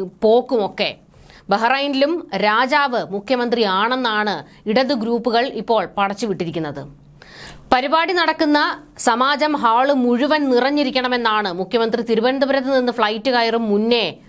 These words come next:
ഉത്തരവിട്ടത്. വേദിയിൽ ആള് നിറഞ്ഞില്ലെങ്കിൽ പിണറായിക്ക് ഹാലിളകുമല്ലോ. കേരളത്തിലാണെങ്കിൽ മൈക്ക് വലിച്ചെറിഞ്ഞേനെ. ബഹ്റൈനിൽ എന്ത് സംഭവിക്കുമോ എന്ന് ട്രോളുകളും വരുന്നു.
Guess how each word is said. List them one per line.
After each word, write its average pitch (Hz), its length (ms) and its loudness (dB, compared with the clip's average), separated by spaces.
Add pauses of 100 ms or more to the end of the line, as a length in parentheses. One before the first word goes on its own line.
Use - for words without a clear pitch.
(300)
ഉത്തരവിട്ടത്. 170 640 -2 (640)
വേദിയിൽ 262 500 2
ആള് 262 360 2
നിറഞ്ഞില്ലെങ്കിൽ 240 600 0
പിണറായിക്ക് 240 540 -2
ഹാലിളകുമല്ലോ. 185 880 -2 (240)
കേരളത്തിലാണെങ്കിൽ 262 840 0
മൈക്ക് 190 300 -4
വലിച്ചെറിഞ്ഞേനെ. 151 680 -4 (360)
ബഹ്റൈനിൽ 277 560 2
എന്ത് 262 220 0
സംഭവിക്കുമോ 240 680 0
എന്ന് 226 360 0 (380)
ട്രോളുകളും 226 540 2
വരുന്നു. 143 500 -8